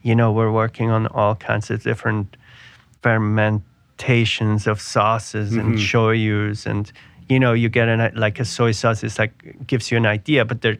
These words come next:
Speaker 1: there are so many, uh,
Speaker 2: It's endless
Speaker 1: it's
Speaker 2: what you can do
Speaker 1: endless
Speaker 2: with
Speaker 1: what you
Speaker 2: that.
Speaker 1: can
Speaker 2: Yeah.
Speaker 1: do. Uh, not from soy, but from so many other things. And when we removed meat, we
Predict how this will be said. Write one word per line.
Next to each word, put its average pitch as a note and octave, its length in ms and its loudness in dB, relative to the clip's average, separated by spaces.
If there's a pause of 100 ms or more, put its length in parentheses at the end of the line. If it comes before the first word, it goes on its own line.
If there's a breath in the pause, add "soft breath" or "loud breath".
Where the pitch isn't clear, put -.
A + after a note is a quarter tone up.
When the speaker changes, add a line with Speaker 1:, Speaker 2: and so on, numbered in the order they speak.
(140)
Speaker 1:
there A2 220 2
are G#2+ 60 0
so B2 360 -2
many, A2+ 420 0 (840 soft breath)
uh, - 80 -14 (140)
Speaker 2:
It's A#2 180 0
endless A#2 520 -2
Speaker 1:
it's B2+ 160 -4
Speaker 2:
what A#2+ 60 -4
you C3+ 60 2
can D3 100 4
do D3+ 60 4 (100)
Speaker 1:
endless B2 260 2
Speaker 2:
with A2+ 80 0
Speaker 1:
what B2 220 4
you A#2 60 2
Speaker 2:
that. A2 80 -4
Speaker 1:
can A2+ 160 0
Speaker 2:
Yeah. A2+ 260 2
Speaker 1:
do. A#2 280 -2 (400)
Uh, - 100 -18 (160)
not A#2+ 360 0
from G2+ 220 -2
soy, A#2+ 360 0
but G#2+ 180 -6
from A#2 240 -4
so B2 260 0
many A2+ 340 2
other A2 280 0
things. G#2 640 -6 (400 soft breath)
And B2 280 2 (960)
when C3 420 4
we B2 500 2
removed B2+ 720 2
meat, A#2+ 600 2 (180)
we A#2 500 0